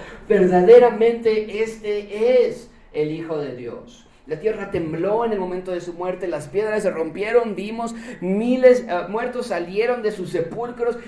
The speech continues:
y fueron a visitar a sus amigos y familiares. Y lo más importante de todo, el velo se rompió, se partió en dos, de arriba hacia abajo, y dijimos que eso significaba que el acceso de Dios,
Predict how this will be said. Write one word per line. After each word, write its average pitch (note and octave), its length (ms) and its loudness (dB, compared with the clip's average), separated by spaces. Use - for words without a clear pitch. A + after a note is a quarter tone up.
y G3+ 140 -4
fueron B3 340 -2
a B3 60 0
visitar A3 400 -4
a A3+ 60 0
sus G3 180 -2
amigos G3 420 -2
y F#3+ 60 -4
familiares. G3 800 -2
Y F3+ 100 0
lo F3 100 4
más F3 220 -4
importante C3 540 -4
de A#2 100 -4
todo, E3+ 440 4
el C#3+ 140 -4
velo F#3 280 4
se D3+ 200 -4
rompió, C#3+ 840 -2
se D3 120 -10
partió D#3+ 640 -4
en E3 140 -6
dos, A#2 300 -8
de A2+ 60 -14
arriba C#3 280 -6
hacia C3+ 160 -12
abajo, E3 420 -6
y C3 60 -6
dijimos D#3+ 500 -10
que C3+ 120 -10
eso C3+ 100 -12
significaba C3 720 -4
que C3+ 60 -2
el B2+ 100 2
acceso E3 560 -2
de C3+ 120 -4
Dios, C#3 400 -4